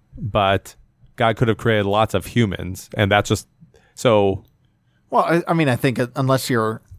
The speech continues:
Speaker 2: a young earth creationist or a variant thereof, you believe that Homo sapiens existed apart from Adam and Eve. So I, let's, let, let me
Speaker 1: So
Speaker 2: say, let me say a couple things about this, okay? 'Cause I, there's two things I don't wanna get conflated.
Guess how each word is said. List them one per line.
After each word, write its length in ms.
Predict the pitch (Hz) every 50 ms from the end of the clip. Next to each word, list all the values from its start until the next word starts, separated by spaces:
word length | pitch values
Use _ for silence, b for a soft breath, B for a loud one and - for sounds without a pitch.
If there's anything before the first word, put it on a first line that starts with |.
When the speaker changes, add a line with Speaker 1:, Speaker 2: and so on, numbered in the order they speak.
| - _ -
Speaker 2:
a 80 | 120
young 260 | 113 113 117 117 120 117
earth 220 | 113 113 110 -
creationist 580 | - 120 113 113 120 - - 127 120 107 - -
or 140 | 113 110
a 40 | 101
variant 440 | 104 117 117 113 110 110 107 104 -
thereof, 600 | - 123 120 117 113 110 123 131 117 107 117 123
you 220 | 123 113 110 - - _ - - _ _ _
believe 420 | - 123 110 104 117 131 131 110 -
that 180 | 98 107 -
Homo 320 | - - 117 117 110 110 123
sapiens 580 | - - 113 110 110 - 117 110 113 123 -
existed 640 | 120 127 127 123 - - 123 127 - - - - 107
apart 380 | 120 123 - - - 113 - -
from 220 | - - - -
Adam 260 | 113 113 110 110 120 -
and 100 | - 123
Eve. 220 | 135 131 123 -
So 180 | - 165 143 B B B B B B B -
I, 320 | 143 151 196 214 185 - _ _ b b b 131 b b b b b b b _ _ _ _ _ _ _
let's, 280 | - 180 202 214 - 233
let, 160 | 247 - - - - - 190 180 _ _ _ _ _ _ _ _ -
let 140 | 170 147
me 60 | 139 175
Speaker 1:
So 0 |
Speaker 2:
say, 180 | - 233 220
let 180 | 220 233 226 226
me 60 | 277
say 160 | 262 - 262
a 60 | 220
couple 240 | - 202 190 185 160
things 200 | - 160 135 113
about 260 | 117 113 113 - -
this, 280 | - - - - - - - _ _ -
okay? 200 | 127 - 139 117
'Cause 140 | - 131 143
I, 140 | 143 131 139 - _ _ - 160
there's 240 | 156 147 139 135 -
two 220 | - - 214 208
things 260 | - 196 170 156 143
I 100 | 147 131
don't 160 | 123 135 135
wanna 140 | 139 131 127
get 180 | 110 127 - -
conflated. 540 | - 113 104 - - 101 - - - -